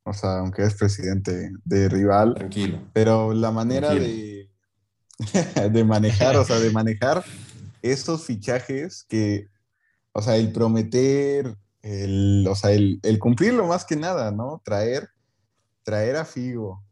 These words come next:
Speaker 1: traer a Zidane. De hecho, se, hay una, hay una anécdota que en la, en la gala del Balón de Oro,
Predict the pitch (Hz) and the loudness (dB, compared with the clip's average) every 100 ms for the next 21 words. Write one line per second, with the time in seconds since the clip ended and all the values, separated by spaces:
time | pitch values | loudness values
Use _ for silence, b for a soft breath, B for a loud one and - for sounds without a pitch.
0 | _ 98 101 110 104 101 101 107 107 104 | _ -4 0 2 0 -2 -2 0 0 -2
1 | 101 101 _ _ _ _ 107 127 135 196 | -4 -10 _ _ _ _ 0 2 2 0
2 | 156 - - 123 123 160 180 127 95 120 | -2 -6 -4 0 2 2 0 -4 -4 -4
3 | 151 135 110 117 113 117 113 117 123 _ | -4 -4 -6 -8 -8 -10 -4 -4 -4 _
4 | _ _ _ _ _ _ 110 110 107 107 | _ _ _ _ _ _ 0 2 4 2
5 | 95 - 110 107 107 107 107 104 101 104 | -2 -4 -2 0 0 -2 -2 -2 -4 -2
6 | 139 170 175 135 113 113 135 131 123 127 | -2 0 0 0 0 -2 -2 -2 -2 -2
7 | 135 151 | -6 -10